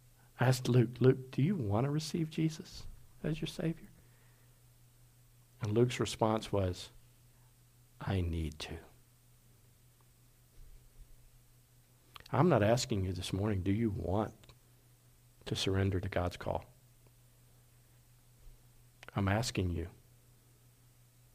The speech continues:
do you recognize the need and are you willing to answer that call? Father, this morning as we gather here, we gather with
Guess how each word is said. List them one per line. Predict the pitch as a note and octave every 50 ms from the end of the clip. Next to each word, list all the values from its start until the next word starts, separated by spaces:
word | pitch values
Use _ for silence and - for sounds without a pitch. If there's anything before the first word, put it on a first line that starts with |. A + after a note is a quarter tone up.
| - - _ - - - - - - - - - -
do | - G#2+
you | G2+ G2 F#2+
recognize | F#2 G2 A2 - - A#2+ A#2+ A#2 G#2+ G#2+ G#2+ G#2+ G#2 -
the | G#2+ G2
need | F#2+ G2 G2+ F#2+ F2+ F2+
and | F#2 F2+
are | F#2+ F2+
you | F2 F2+ F2
willing | F2+ G2 G#2 G#2 A2+ A2+ A#2 A#2+ B2 - - - - - - - - _ - _ _ _ -
to | - G2+ F#2+
answer | F2+ F2+ F2+ F2 - - - E2 E2+ - - - - - - _ - _
that | - - -
call? | - - - - - - - - _ _ - - _ - - _ _ - - _ - - _ _ - - _ - - _ _ - - -
Father, | - - B2 A2+ A#2+ A2+ A2 G#2 - - - - - _ - - _ _ - - - _ - - - _ - - _ - - _ _ - _ _ _ - _ - - - _ - - - _ _ _ _ - - _ - - - - _ - - - - - _ _ _ -
this | - C3 - -
morning | C#3 C3+ C3+ C3 C3 C3 A#2
as | A2 A2+ A#2+ A#2
we | G#2
gather | G2 A#2+ A2+ G#2+ A2 A2+ G2+
here, | F#2+ - G#2+ G2+ G2+ G2 F#2
we | F#2 G2 F#2+
gather | F#2 - G2+ G2 G2+ G2 G2+ F#2+
with | F#2 F#2 F2+ F2+ - - -